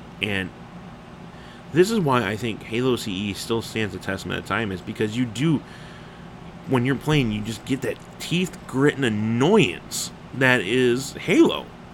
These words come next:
when the campaign goes sometimes. Now, you know, you deal with that. You do your thing.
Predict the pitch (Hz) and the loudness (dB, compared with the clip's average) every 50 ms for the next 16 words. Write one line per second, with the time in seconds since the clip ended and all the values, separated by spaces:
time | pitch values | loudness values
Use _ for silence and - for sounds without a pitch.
0 | - - 117 120 113 110 110 110 - - 123 123 123 175 226 247 196 127 104 98 | -6 0 2 4 4 4 2 0 0 0 0 0 2 2 2 2 2 2 2 2
1 | 95 87 85 - - - 101 92 - 92 87 82 - - - - - - - - | 2 2 0 -4 -6 -6 -6 -4 -4 -6 -6 -6 -8 -12 -14 -16 -16 -16 -16 -16
2 | - - - - - - - - - - - 156 165 160 156 156 156 147 92 - | -14 -14 -14 -14 -16 -16 -16 -16 -8 2 6 8 10 10 10 8 6 4 2 2
3 | 151 147 131 123 131 127 120 - - - - - - - - - - - - - | 4 6 6 6 4 2 -2 -6 -14 -16 -18 -18 -18 -18 -18 -6 -4 -4 -4 -4
4 | - - - - - - - - - - - - - - - - - 110 107 98 | -8 -16 -16 -16 -16 -16 -16 -18 -18 -18 -18 -18 -16 -16 -12 -6 -2 -2 -2 0
5 | 98 101 104 104 101 90 98 92 87 85 80 64 - 92 95 98 101 104 104 101 | 2 2 4 6 6 6 6 6 4 4 2 2 -2 -2 0 2 2 2 2 2
6 | 98 - - - 107 98 92 90 87 | 0 -2 0 0 0 2 2 0 -2